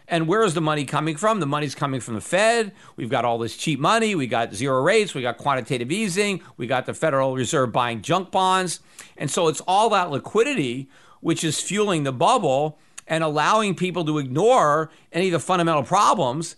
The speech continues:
because they just have to invest. They have to be long. But what happens is, as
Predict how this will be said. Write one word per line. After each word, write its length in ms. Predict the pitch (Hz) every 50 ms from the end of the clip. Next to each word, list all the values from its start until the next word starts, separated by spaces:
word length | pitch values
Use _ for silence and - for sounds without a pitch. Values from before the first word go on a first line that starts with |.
| _ _
because 260 | - 208 170 202 180
they 120 | - 208 175
just 180 | 190 214 -
have 160 | - 196 190 151
to 140 | 202 202
invest. 480 | 202 175 190 254 285 220 - - - _ _ _
They 120 | - 160
have 180 | 165 185 196 -
to 80 | 196 175
be 100 | 170 170
long. 560 | 156 160 202 262 269 202 143 139 147 156 151 - - - - _ -
But 120 | - -
what 160 | - 185 160
happens 520 | 131 143 180 220 240 226 214 185 165 131 139
is, 300 | 156 151 156 147 - - _ _ _ _ _ -
as 360 | - 170 170 170 165 143 156